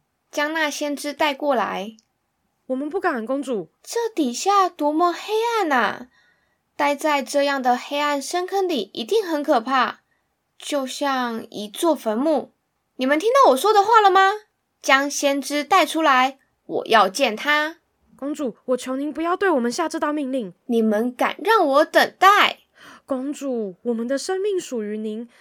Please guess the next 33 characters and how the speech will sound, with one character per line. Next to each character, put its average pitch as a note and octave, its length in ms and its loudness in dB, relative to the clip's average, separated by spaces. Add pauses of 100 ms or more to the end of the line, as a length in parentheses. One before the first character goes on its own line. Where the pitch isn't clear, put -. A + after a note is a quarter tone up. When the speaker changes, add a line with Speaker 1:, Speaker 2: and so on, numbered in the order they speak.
(300)
Speaker 2:
但 D#4 180 -6
我 A#3 80 -4
们 G3 140 -8
无 B3 160 -6
法 B3 220 -8
遵 B3+ 260 -6
从 G3+ 260 -12
您 G3 120 -10
的 A3 100 -10
命 A3+ 240 -10
令， G#3 180 -6 (380)
因 B3+ 220 -8
此 G3 340 -10 (280)
您 B3+ 200 -4
不 F4 180 -2
应 E4+ 220 -2
向 D4+ 240 -2
我 G#3 80 -2
们 F#3+ 100 -6
要 A#3 220 -2
求。 F3 400 -10 (280)
Speaker 1:
哼！ F#4+ 100 -2 (580)
Speaker 2:
哦， C#4 220 -6
到 D4 200 -2
底 A#3+ 140 -6
是 C4 160 -8
发 C#4 180 -2
生 D4 240 -2
什 A#3+ 160 -4
么 G3+ 200 -8
事 D#4 240 -10
情 G3 240 -12
了？ G#3+ 200 -6